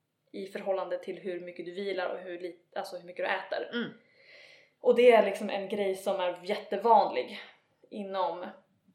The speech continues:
Speaker 1: idrott, och de kallar det för red S eller the Female Athlete Triad.
Speaker 2: Mm,
Speaker 1: Och det
Speaker 2: just
Speaker 1: är
Speaker 2: det.
Speaker 1: just menstruationsstörning.
Speaker 2: Benskörhet
Speaker 1: Eh,
Speaker 2: också, va?
Speaker 1: benskörhet, precis. Det är där som är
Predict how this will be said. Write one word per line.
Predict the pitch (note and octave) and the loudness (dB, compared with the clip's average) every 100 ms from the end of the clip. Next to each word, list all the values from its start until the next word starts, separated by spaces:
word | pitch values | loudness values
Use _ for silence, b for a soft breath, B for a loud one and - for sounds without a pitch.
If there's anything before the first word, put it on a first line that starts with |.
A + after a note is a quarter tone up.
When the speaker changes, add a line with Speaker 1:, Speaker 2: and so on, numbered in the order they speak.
| _ _ - _ - | _ _ -20 _ -10
Speaker 1:
idrott, | G3 F3 G3+ G3 - - | -8 -4 0 0 -2 -10
och | F#3 | -10
de | F3+ | -10
kallar | - F3+ F3 | -8 -4 -4
det | |
för | F3+ E3+ | -6 -8
red | F3+ E3+ - | -6 -6 -10
S | G3 - - - | -12 -14 -18 -8
eller | F#3+ F3+ F3 F3+ | -4 -4 -4 -4
the | F3+ F#3 - - _ - | -6 -6 -12 -20 _ -10
Female | A3 G3+ F#3 F3+ F3 - | -6 -6 -6 -6 -8 -10
Athlete | F3+ F3 - F3 F#3 - - | -14 -14 -14 -14 -14 -16 -6
Triad. | G#3 - - - - - | -2 -2 -2 -6 -8 -14
Speaker 2:
Mm, | G#3 G3+ C#3+ - | -12 -10 -10 -4
Speaker 1:
Och | A3 | -2
det | G#3+ | 0
Speaker 2:
just | F#3+ | 0
Speaker 1:
är | |
Speaker 2:
det. | |
Speaker 1:
just | F#3+ - - - _ _ | -2 -6 -16 -20 _ _
menstruationsstörning. | - G#3+ A3 G#3 A3 G#3 - G#3+ G#3+ A3 A#3+ B3+ - b b b b b b b b b | -4 -4 -2 -6 -6 -6 2 4 6 2 -4 -8 -12 b b b b b b b b b
Speaker 2:
Benskörhet | A#3+ A3 G#3 F#3+ B3+ F4 - | 0 2 2 0 -2 -2 -6
Speaker 1:
Eh, | |
Speaker 2:
också, | - - | -12 -14
va? | - - _ | -16 -20 _
Speaker 1:
benskörhet, | G3 A3+ G3 G3 G3+ F3 G3+ - - - | 0 2 2 0 0 0 0 -2 -6 -4
precis. | A3+ G#3 F3 - - _ _ | -2 -2 -2 -6 -18 _ _
Det | G#3+ G#3 | -2 0
är | G3+ | 2
där | E3 | 0
som | - - - | -2 -6 -6
är | - D#2+ - | -6 -4 -4